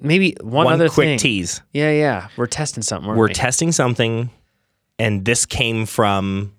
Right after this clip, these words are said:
Speaker 2: our, you know, lackluster love of the sram guide and sram level brakes.
Speaker 1: We're actually, it's, it's, it's weird. It's,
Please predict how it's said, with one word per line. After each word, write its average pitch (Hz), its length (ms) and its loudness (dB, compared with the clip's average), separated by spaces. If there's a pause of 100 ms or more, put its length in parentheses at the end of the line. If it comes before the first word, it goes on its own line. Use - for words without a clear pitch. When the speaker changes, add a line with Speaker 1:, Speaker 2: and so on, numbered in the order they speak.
(160)
Speaker 2:
our, 92 640 0
you 107 140 0
know, 92 80 0
lackluster 95 580 0
love 104 300 2
of 101 140 -4
the 98 280 2
sram 101 380 0
guide 92 260 2
and 98 80 -2
sram 98 320 0
level 117 240 2
brakes. 87 380 -2
Speaker 1:
We're 139 200 2
actually, 143 520 2
it's, 139 160 -4
it's, 143 280 -4
it's 139 220 -6
weird. 135 360 2
It's, - 340 -4